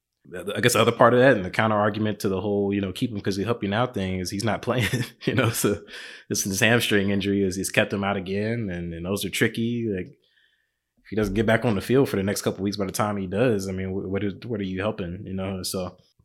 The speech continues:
yeah, it's, it's a, they're in a weird in-between spot where it's like they made some all-in moves, but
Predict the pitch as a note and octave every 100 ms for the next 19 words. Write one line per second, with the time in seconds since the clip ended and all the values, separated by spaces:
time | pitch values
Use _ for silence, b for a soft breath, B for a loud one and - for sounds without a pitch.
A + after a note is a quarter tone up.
0 | _ F#2+ A2 G#2 A2 - A2 - B2 G#2+
1 | A#2+ B2+ B2 C3+ C3 B2+ - - _ A#2
2 | B2+ A#2 - B2+ A#2 - B2+ A#2 G2+ -
3 | G2+ G2 F#2+ G2+ F#2+ - - _ _ _
4 | _ _ _ _ - E2+ F#2+ A2+ A2+ G#2+
5 | G#2+ A#2 A2 G#2+ G#2+ A#2 B2 A#2+ G#2+ F#2+
6 | F#2+